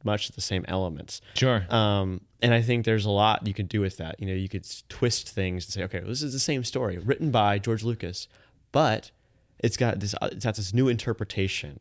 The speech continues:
Speaker 1: You got this new idea that somebody's playing around with.
Speaker 2: Yes.
Speaker 1: And that's, like, the power of, like, uh, fan fiction and, uh, extended universe and stuff like that is, uh,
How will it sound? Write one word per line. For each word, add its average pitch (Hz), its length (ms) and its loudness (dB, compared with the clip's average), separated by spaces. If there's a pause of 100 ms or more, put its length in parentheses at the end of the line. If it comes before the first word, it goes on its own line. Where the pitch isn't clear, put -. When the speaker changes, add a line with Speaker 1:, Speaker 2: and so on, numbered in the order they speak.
Speaker 1:
You - 80 -20
got 85 140 -10
this - 160 -12
new 101 200 0
idea 95 520 0
that 85 120 -6
somebody's 87 280 -8
playing 87 280 -8
around 82 300 -8
with. 73 160 -18 (120)
Speaker 2:
Yes. 92 140 2
Speaker 1:
And 107 80 4
that's, 135 160 4
like, 147 100 2
the 135 80 -2
power 143 400 4
of, 113 280 0
like, 107 480 2
uh, 101 440 2
fan 117 300 2
fiction 113 420 -2
and, 107 200 -2
uh, 104 220 0 (140)
extended 104 360 -4
universe 101 460 0
and 98 80 -6
stuff 95 200 -6
like 92 100 -2
that 113 180 0
is, 92 140 -4 (500)
uh, 95 420 2